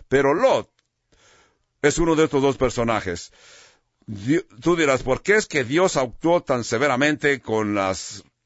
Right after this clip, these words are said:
pueblos donde vivía Noé y Lot?". Porque Dios quiere que seamos justos.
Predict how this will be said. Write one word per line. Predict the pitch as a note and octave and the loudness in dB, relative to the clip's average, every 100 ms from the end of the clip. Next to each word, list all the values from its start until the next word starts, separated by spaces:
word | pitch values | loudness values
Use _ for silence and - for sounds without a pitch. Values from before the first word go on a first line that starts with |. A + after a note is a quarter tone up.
| _ _ _ _ | _ _ _ _
pueblos | A#2+ D#3 E3 D#3+ | 0 2 2 0
donde | B2+ A2 | 0 -2
vivía | G#2 A#2 C3 | -4 -2 0
Noé | G#2+ A2+ C3+ C3+ _ _ | 0 0 0 -2 _ _
y | A2+ G#2+ | -2 0
Lot?". | G2 D#2+ D2 _ - - - - | 0 -2 -6 _ -20 -20 -20 -4
Porque | A2+ A2 A#2 A2 | -2 -2 -4 0
Dios | C3+ E3 | 2 0
quiere | - D#3 D3+ | 2 2 2
que | - A2 | -2 -2
seamos | C#3 C#3+ C3 - - - _ | 0 0 -2 -4 -10 -18 _
justos. | - - F#3 G#3+ - - E3 - - | -18 -6 0 0 0 0 -2 -2 -6